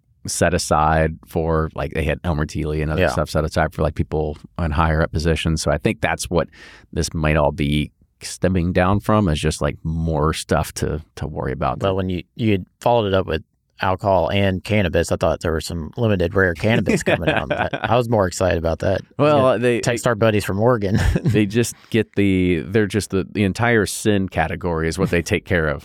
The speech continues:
Speaker 2: Yeah.
Speaker 1: Yeah.
Speaker 2: Two, which I really like. <laughs>
Speaker 1: <laughs> It's like, it's like, "Well, you're in charge of liquor. Well, m-, might as well, we're gonna throw cannabis in it 'cause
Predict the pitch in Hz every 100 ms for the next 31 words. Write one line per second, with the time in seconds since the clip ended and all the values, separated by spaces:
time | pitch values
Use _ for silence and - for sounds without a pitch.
0 | - - 87 80 - - - - - _
1 | _ _ - _ - - 104 95 92 95
2 | 95 113 113 - - - - 185 - -
3 | - - - - - - - - 143 123
4 | 107 - - - 127 135 123 113 185 190
5 | 196 175 165 135 110 139 - 92 - _
6 | - 107 120 110 117 - - 120 151 139
7 | 127 120 117 110 107 92 107 95 80 -
8 | 85 82 85 87